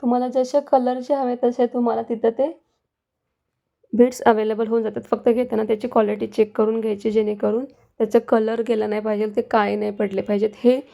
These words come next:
काळजी शक्यतो व्यवस्थित घेतली पाहिजे. आणि याचा वापर आपण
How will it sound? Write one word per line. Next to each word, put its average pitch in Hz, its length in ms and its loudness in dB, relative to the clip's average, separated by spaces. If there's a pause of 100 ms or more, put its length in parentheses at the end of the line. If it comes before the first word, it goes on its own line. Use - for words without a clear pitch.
(440)
काळजी 233 320 6
शक्यतो 254 420 2
व्यवस्थित 226 300 -2
घेतली 220 320 4
पाहिजे. 220 380 -2 (1080)
आणि 214 460 2
याचा 220 340 2
वापर 214 320 0
आपण 220 320 0